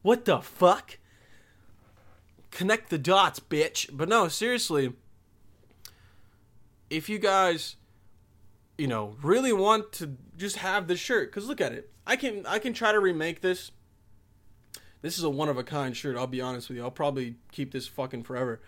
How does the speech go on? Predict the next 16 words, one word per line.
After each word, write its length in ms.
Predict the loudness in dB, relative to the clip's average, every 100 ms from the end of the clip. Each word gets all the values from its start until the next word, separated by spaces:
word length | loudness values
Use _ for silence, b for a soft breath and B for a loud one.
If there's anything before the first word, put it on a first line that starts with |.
| b b b -2
But 180 | 0
if 140 | -2 -4
you 80 | -2
guys 240 | 0 0
want 300 | 0 2 2
me 100 | 2
to 100 | 0
remake 460 | -2 -4 -4 -4 -4
this 160 | -6
somehow, 640 | -4 -6 -4 -4 -2 -4 -8 b b b b b
turn 180 | -6 -4
it 40 |
into 260 | -4 -4 -4
a 40 |
different 380 | -4 -4 -4 -6
shirt, 480 | -6 -2 0 0 -4